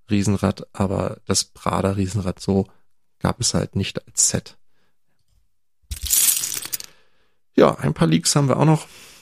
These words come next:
Ähm, nochmal eine kleine Ergänzung zu der zehn drei null acht, dem Lego Icons Winter Village.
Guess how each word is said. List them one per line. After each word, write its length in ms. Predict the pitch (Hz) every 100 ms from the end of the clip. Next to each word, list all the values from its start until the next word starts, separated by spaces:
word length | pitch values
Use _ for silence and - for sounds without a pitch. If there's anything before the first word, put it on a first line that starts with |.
| - _ 262
Ähm, 400 | 117 117 117 -
nochmal 280 | 131 139
eine 60 | 120
kleine 240 | - 120
Ergänzung 520 | 113 117 117 - 117 117
zu 160 | -
der 240 | 110 107 107
zehn 320 | - 110 107
drei 180 | 104 107
null 200 | 104 98
acht, 340 | 107 - -
dem 220 | 101 101 - - _ -
Lego 500 | 107 113 104 104 -
Icons 520 | 101 - 117 101 -
Winter 340 | 107 98 101 104
Village. 440 | 143 160 - -